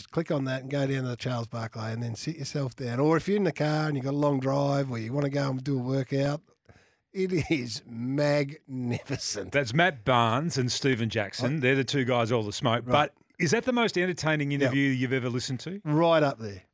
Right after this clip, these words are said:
Speaker 1: The way, the way he talks,
Speaker 2: <laughs>
Speaker 1: the way he talks is just exceptional.
Speaker 2: There's sort of like a, there's a twinkle in, you can see a twinkle in his eye when he's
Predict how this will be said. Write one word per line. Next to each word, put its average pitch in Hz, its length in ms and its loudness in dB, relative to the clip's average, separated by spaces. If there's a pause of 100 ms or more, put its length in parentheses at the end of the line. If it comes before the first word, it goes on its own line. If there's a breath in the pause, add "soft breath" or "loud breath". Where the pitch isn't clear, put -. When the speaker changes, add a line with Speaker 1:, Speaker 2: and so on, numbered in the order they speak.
(120)
Speaker 1:
The 156 60 0
way, 214 140 2
the 233 100 -4
way 247 220 2
he 208 100 0
talks, 131 540 -6 (260)
Speaker 2:
<laughs> - 300 -8
Speaker 1:
the 156 100 0
way 190 400 0
he 175 200 0
talks 120 560 -6
is 127 360 -6
just - 340 -6 (160)
exceptional. 110 880 -10
Speaker 2:
There's 185 220 0
sort 247 220 0
of 262 120 0
like 185 300 2
a, 127 300 2
there's 147 160 2
a 156 60 2
twinkle 196 440 0
in, 156 180 0
you 151 140 0
can 147 140 -4
see 190 180 0
a 190 80 0
twinkle 147 380 0
in 120 60 0
his 113 140 0
eye 107 180 4
when 104 200 -4
he's - 360 -6